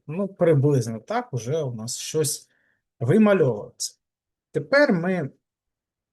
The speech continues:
повинні визначитись, з якого місця падає світло сюди. Ну, наприклад, з цього місця буде падати, я,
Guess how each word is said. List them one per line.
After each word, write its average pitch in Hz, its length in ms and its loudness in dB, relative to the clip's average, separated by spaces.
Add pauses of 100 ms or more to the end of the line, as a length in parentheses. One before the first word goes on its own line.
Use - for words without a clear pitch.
(600)
повинні 160 380 2
визначитись, 202 720 -4
з 123 180 -4
якого 156 500 2
місця 214 640 -2 (240)
падає 175 680 0
світло 127 1120 -2 (120)
сюди. 123 580 -12 (520)
Ну, 196 160 -2
наприклад, 131 540 -4
з - 120 -6
цього 151 300 0
місця 247 400 -2
буде 131 260 -4
падати, 208 540 -4
я, 175 560 -4